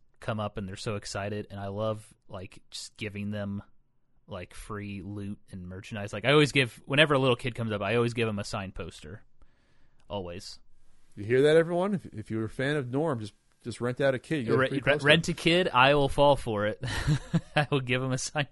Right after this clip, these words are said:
Speaker 1: poster. Yeah.
Speaker 2: Uh, I never
Speaker 1: Like
Speaker 2: got into this signed poster stuff. I guess it would be nice to have something like that f-, that you can give away for free.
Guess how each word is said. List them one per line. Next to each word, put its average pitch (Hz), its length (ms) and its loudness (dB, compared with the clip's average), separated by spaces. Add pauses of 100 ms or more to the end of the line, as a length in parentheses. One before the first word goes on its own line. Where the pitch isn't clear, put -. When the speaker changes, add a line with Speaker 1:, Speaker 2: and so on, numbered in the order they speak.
(200)
Speaker 1:
poster. - 400 -14 (1500)
Yeah. 98 200 -4
Speaker 2:
Uh, 92 260 -6 (380)
I 156 100 6
never 135 140 4
Speaker 1:
Like 131 80 -2
Speaker 2:
got 208 160 4
into 208 220 4
this 135 180 -2
signed 117 220 -2
poster 107 280 -4
stuff. 104 160 -8
I 110 80 0
guess 156 220 -2
it 120 80 -4
would 185 160 6
be 196 80 -6
nice 131 200 -2
to - 60 -6
have 110 80 -4
something 101 180 -8
like 101 120 -10
that 104 120 -4
f-, - 200 -14
that 98 120 -6
you 98 80 -6
can 101 80 -12
give 95 120 -10
away 98 160 -6
for 87 140 -12
free. 87 340 -10